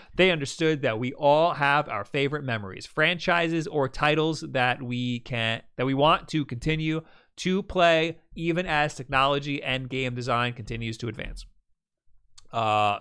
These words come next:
quote, they quoted themselves, "The community's response to Phil's announcement of three sixty backwards compatibility at E three twenty fifteen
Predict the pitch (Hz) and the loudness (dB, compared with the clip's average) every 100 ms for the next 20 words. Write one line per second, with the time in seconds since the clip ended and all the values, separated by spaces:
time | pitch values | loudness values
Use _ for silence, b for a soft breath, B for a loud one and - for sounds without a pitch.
0 | - - 123 117 147 - - 110 - 117 | -8 -2 0 0 -4 -12 -10 -8 -4 -4
1 | 107 101 123 123 110 B B B - 156 | -4 -6 -2 -2 -2 B B B 0 2
2 | 160 170 247 254 226 214 160 - 143 - | 4 4 4 4 4 2 0 -4 -4 -2
3 | - 139 165 - 123 - 147 139 143 - | 0 2 0 -2 -6 0 2 2 2 -2
4 | 120 117 123 143 - 120 - 135 135 - | -2 -2 -2 -6 -4 -4 -4 -4 -4 -4
5 | 135 - 127 120 127 127 135 - 123 120 | -6 -4 -8 -2 -2 -2 -8 -6 -4 -2
6 | 113 120 131 135 120 113 143 127 - 135 | -2 -2 -2 -2 -2 -2 -8 -10 -6 -6
7 | 120 131 113 107 107 - 202 220 240 | -6 -8 -8 -8 -12 -8 -6 -4 -6